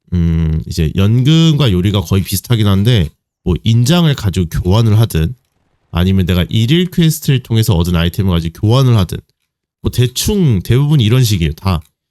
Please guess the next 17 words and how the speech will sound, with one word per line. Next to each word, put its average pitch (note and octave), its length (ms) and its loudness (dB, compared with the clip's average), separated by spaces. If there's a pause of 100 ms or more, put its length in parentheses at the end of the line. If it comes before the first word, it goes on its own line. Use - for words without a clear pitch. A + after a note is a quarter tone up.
(220)
인장을 E3 460 2
가지고 F2 460 -2 (120)
어떤 C3 260 -2
아이템을 B2+ 420 0
가지고 F#2+ 320 -2
교환할 D3 480 0
수 E3 160 -4
있는 G#2+ 220 -2
게 A#2+ 240 -4 (1040)
한계예요. C#3+ 600 0 (1700)
어, - 80 -2 (140)
물론 G#2+ 280 0
대체제인 A2 760 0
아이템, F2 360 -2
이런 F#2 240 2
아이템도 E2+ 360 -2
있습니다. E2 840 0